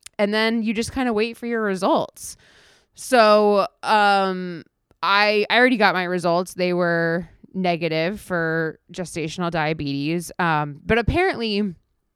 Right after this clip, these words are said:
if you do, if it does, if you do get back, like, a positive test, that doesn't necessarily mean that you have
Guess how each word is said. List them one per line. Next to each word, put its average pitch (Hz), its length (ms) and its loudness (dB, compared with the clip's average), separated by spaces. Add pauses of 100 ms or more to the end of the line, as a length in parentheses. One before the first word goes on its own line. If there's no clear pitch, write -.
(240)
if 240 200 -6
you 226 120 -2
do, 190 500 -4
if 175 140 -4
it 185 80 -6
does, 190 260 -2
if 180 100 -14
you 196 120 -6
do 208 160 -4
get 214 160 -4
back, 165 300 -4
like, 165 120 -12
a 165 80 -8
positive 175 880 -6 (480)
test, 294 600 -2 (300)
that 226 100 2
doesn't 285 240 4
necessarily 240 600 -2
mean 185 400 -4
that 185 140 -8
you 170 120 -6
have 170 540 -2